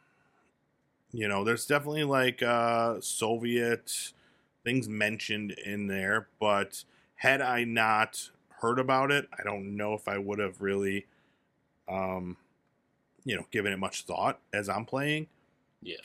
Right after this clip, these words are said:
Speaker 1: But again, this is just the, the beginning, like,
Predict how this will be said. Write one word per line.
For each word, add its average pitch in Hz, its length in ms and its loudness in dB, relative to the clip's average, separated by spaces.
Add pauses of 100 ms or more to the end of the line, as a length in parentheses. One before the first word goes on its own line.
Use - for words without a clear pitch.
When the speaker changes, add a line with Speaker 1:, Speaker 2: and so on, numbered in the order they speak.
(240)
Speaker 1:
But 107 520 2 (1000)
again, 113 380 2
this 104 160 -6
is 104 100 -12
just - 240 -10
the, 92 140 -4 (140)
the 98 80 -4
beginning, 90 580 -4
like, 87 300 -8